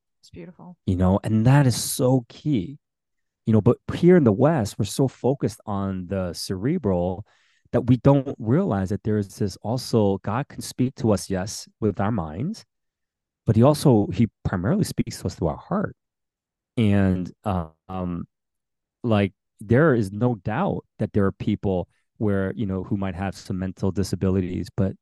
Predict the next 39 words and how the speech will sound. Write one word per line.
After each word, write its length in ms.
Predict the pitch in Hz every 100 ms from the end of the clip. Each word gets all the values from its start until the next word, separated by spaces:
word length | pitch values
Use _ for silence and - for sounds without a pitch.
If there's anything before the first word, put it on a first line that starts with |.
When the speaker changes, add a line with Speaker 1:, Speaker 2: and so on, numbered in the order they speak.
| _ -
Speaker 2:
you 180 | 113 139
know 400 | 120 117 143 180
that 160 | 113
they 100 | 107 92
know 200 | 90 87
God 640 | 98 90 85 78 - 87 _ _ _ _ -
because 320 | 117 - 92
of 100 | 101
the 80 | 101
presence 800 | - - 139 147 147 113 90 -
of 160 | 98 -
God 360 | 101 98 92
that 140 | - 98
you 140 | 101 151
encounter 640 | 92 - 113 127 - 95
when 140 | 90
you're 100 | 90
with 220 | 82 85 196
them. 180 | -
Speaker 1:
Mm. 120 | 190 196 _ _ _ _ _ _ -
Speaker 2:
And 160 | 110
so, 180 | - 117
you 100 | 117
know, 80 | 101
Shirley 440 | - - 156 160 127
gives 180 | 110
such 160 | 135 -
an 80 | 104
amazing 420 | 95 98 92 95
example 520 | 85 90 92 92 98
when 180 | 90 90
she 220 | - 123
went 260 | 101 98 95 -
to, 180 | 101 92
uh, 100 | 92
a 40 | 101
worship 340 | 135 147 -
night, 240 | 85 85 _ _ _ _ _ _ _ _ _ - _ _ _ _ _
um, 340 | 123 101 95